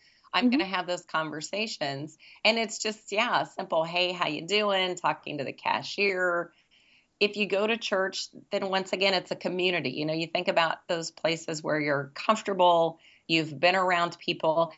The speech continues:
Speaker 1: And I always challenge people, go talk to somebody when you're in an environment that you're used to going to all the time. Like, say you do go to church,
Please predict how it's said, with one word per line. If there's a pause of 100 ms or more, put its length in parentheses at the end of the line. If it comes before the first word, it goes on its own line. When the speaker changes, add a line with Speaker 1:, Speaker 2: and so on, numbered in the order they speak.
(160)
Speaker 1:
And
I
always
challenge
people,
go
talk
to
somebody
when
you're
in
an
environment
that
you're
used
to
going
to
all
the
time.
Like,
say
you
do
go
to
church,